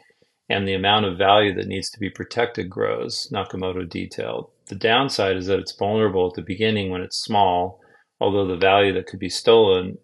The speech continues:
should always be smaller than the amount of effort required to steal it.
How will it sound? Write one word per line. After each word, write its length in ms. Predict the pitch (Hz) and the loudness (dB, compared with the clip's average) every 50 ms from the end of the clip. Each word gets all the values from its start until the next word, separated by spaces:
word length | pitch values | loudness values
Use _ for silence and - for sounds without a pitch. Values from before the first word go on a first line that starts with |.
| _ _ - | _ _ -14
should 220 | - - 110 101 | -8 -4 -2 0
always 280 | 101 98 98 101 90 87 | 2 2 2 0 -2 -4
be 120 | - 90 | -6 -8
smaller 680 | - - - 107 98 98 101 95 90 90 90 - - - - | -8 -6 -2 0 2 2 4 4 2 2 0 -2 -4 -6 -6
than 100 | 95 90 | -6 -4
the 100 | 92 92 | -4 -4
amount 260 | 90 95 92 90 90 | -4 -2 -4 -4 -4
of 80 | 87 - | -4 -2
effort 340 | 101 98 95 - 104 95 98 | -2 -2 -2 -2 -6 -6 -6
required 440 | 95 - - 98 92 87 - 87 98 | -6 -6 -4 -2 -2 -2 -4 -6 -8
to 60 | 92 | -12
steal 360 | - - - 127 127 104 92 | -10 -4 0 2 2 2 2
it. 160 | 90 - - | 0 -2 -8